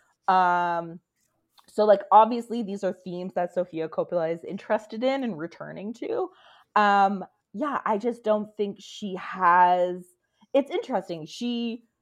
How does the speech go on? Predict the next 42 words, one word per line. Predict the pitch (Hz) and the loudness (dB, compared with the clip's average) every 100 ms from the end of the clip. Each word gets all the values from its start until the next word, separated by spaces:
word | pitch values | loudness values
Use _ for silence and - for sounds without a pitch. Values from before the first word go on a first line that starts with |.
| _ | _
has, | - 311 339 262 - _ _ _ _ _ _ | -4 0 0 -2 -16 _ _ _ _ _ _
um, | 202 196 196 185 175 180 _ _ - _ _ _ _ 233 | 2 4 2 0 -4 -14 _ _ -20 _ _ _ _ -4
like, | 196 | -4
vi-, | 170 185 302 - 127 190 | -4 -2 -2 -2 -14 -6
visual | 226 339 294 233 | -2 0 0 -2
direction, | 196 180 - 202 185 | 2 0 0 -6 -4
but | 196 - | -2 0
I | 208 | -2
don't | 226 254 190 | 0 -2 0
know, | 240 233 - | 0 0 0
I | 196 | -2
don't | 214 233 | -2 -4
think | 240 220 | -6 -8
she | 214 | -6
knows | 185 196 | -6 -4
how | 190 | -4
to | 185 151 _ _ _ - | -6 -10 _ _ _ -4
direct | 202 180 - | -2 -2 -2
actors. | 170 170 139 78 - _ _ _ _ _ - - _ | -2 -2 -8 -10 -14 _ _ _ _ _ -20 -20 _
And | 220 220 202 - | 4 6 4 4
I | 208 | 4
will | 214 | 4
say, | 214 233 214 | 2 2 2
'cause | 208 196 | 0 -4
we're | 185 | 0
running | 180 175 | 0 0
out | 170 | -4
of | 165 | -2
time, | 247 233 233 233 _ _ - | 0 0 -2 -6 _ _ -2
Jacob, | 214 208 202 - - | 0 4 2 2 2
um, | 175 175 175 175 175 170 175 _ _ _ _ - | 4 6 4 2 -2 -10 -14 _ _ _ _ 2
Elrodi, | 180 180 170 - 185 185 185 190 | 4 4 0 -4 0 0 0 -2
or | 175 | -2
however | 170 170 165 | 0 0 0
you | 160 | -6
say | 160 165 | -6 -6
his | 151 | -4
last | 160 196 | -4 -4
name, | 220 226 | -4 -6
horrible | - 277 262 277 262 | 2 12 12 12 10
Elvis. | 202 202 202 208 - | 8 8 4 0 -6
His | 254 | -6